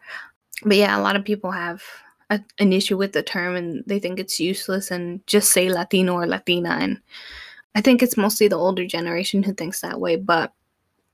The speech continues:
I mean, I, I like it. A lot of people identify with these terms, right? Um, a lot of people identify with being Latinx or being Latino or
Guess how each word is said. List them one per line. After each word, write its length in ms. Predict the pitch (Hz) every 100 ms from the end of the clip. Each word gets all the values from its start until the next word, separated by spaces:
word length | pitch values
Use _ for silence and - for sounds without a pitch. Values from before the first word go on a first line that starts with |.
| _ _ _ _ _ _ _ _ _ _ _ - -
I 80 | 214
mean, 240 | 196 190
I, 200 | 190 185 - 240 _ _
I 120 | 208
like 300 | 208 190 185
it. 240 | 190 185 - _ _ _ _ _ _ -
A 60 | 214
lot 200 | 202 196
of 260 | 196 196 _ - - - _
people 280 | 311 277 202
identify 540 | 196 220 254 254 196
with 160 | 196 -
these 180 | 185
terms, 340 | - 190 175 -
right? 340 | 220 254 277 -
Um, 420 | 196 180 175 175
a 120 | -
lot 140 | 214 202
of 80 | 196
people 320 | - 220 226
identify 560 | 185 180 185 185 175
with 180 | 175 180
being 180 | - 180
Latinx 760 | 180 170 175 226 277 240 - -
or 200 | 180 170
being 260 | - 175
Latino 580 | 180 - - 240 220 185
or 280 | 143 104